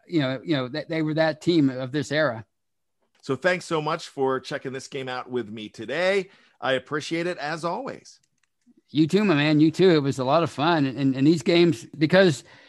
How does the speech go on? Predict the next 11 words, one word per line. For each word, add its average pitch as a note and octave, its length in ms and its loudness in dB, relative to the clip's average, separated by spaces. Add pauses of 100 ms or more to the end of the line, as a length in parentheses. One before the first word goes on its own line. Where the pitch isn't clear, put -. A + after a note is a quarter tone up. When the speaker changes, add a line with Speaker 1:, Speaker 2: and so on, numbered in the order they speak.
(160)
Speaker 1:
Super G3+ 260 2
Bowl D3 180 2
games, D3 380 0
I D3 100 0
don't D#3+ 120 4
get D3 140 -2
to C#3 100 -2
watch D#3+ 300 0
these C#3 220 -2
very C3 360 -4
often, C3+ 500 0